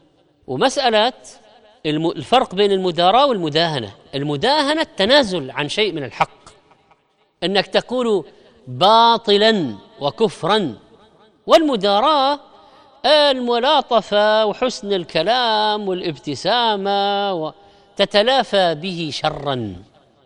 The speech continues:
تدفع عن نفسك، والأول حرام والثاني مباح.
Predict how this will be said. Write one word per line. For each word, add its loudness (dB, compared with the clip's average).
تدفع -2
عن -2
نفسك، -4
والأول 0
حرام 0
والثاني -6
مباح. -8